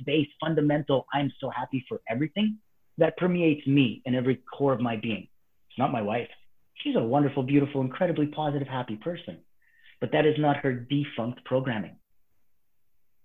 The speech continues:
That is not where she goes to. So for her, she needs to be reminded of gratitude. For me, I don't. I'm lucky, I guess. Uh, I'm sure I have other things that I need to be reminded of, like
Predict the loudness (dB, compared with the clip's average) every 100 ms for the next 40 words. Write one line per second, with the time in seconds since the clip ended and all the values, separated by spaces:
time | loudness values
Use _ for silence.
0 | -4 0 0 -2 0 0 0 -2 -4 -2
1 | -4 -2 -2 -2 -6 -12 -16 -18 _ _
2 | _ _ _ -6 -2 -2 -2 -2 0 2
3 | 2 -2 -10 _ _ -20 _ _ -10 -2
4 | 0 2 2 0 -2 -4 0 2 4 2
5 | 0 0 0 -4 -6 -8 -8 -12 -16 -18
6 | -20 _ _ _ _ -4 0 2 2 4
7 | 4 2 -2 0 0 0 -4 -4 -8 -10
8 | -12 -12 -12 -14 -10 -2 4 8 10 10
9 | 8 8 6 8 8 8 6 6 6 6
10 | 6 6 4 2 0 2 0